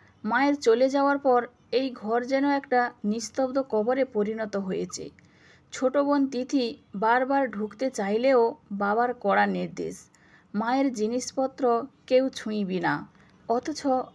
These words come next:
আজ হঠাৎ করেই বড় ছেলে নাহিয়ান যেন এক অদ্ভুত টান অনুভব করল।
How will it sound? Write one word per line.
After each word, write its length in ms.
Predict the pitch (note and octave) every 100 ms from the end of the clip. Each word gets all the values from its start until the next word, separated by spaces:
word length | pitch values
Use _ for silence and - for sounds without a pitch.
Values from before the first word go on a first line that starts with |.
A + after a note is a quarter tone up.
| -
আজ 240 | - C4 -
হঠাৎ 400 | - G#3+ B3+ C4
করেই 340 | - C#4 C#4 A#3+
বড় 300 | G#3 A3+ B3+
ছেলে 420 | - C#4+ A#3 A#3 - -
নাহিয়ান 600 | G#3 G#3+ B3 C#4 C#4+ C#4
যেন 200 | C#4 C4 A#3 - - -
এক 260 | B3+ A#3+
অদ্ভুত 440 | G3+ G#3+ G#3+ - C#4+ -
টান 260 | G#3 A3+ A#3
অনুভব 460 | A#3 A3 G#3 G#3 G3+
করল। 400 | F#3 F3 E3+ D#3+